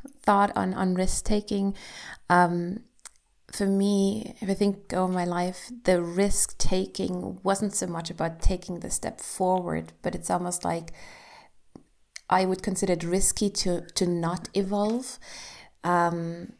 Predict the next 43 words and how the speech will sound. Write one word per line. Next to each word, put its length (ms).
you 180
know, 320
anytime 400
sort 140
of 80
then 140
evolution 540
came, 260
and 100
that's, 280
that's 200
mostly 340
around 180
those 120
turning 320
points 340
that 120
we 100
don't 220
necessarily 440
plan 360
from 160
our 120
head. 300
You 100
know, 140
there's, 200
there's 260
sometimes 320
these 180
waves 320
coming 240
through 340
us, 200
and, 120
like, 440
where 460
our 560
cognitive 460
mind 300
<laughs> 200
goes, 180
like, 340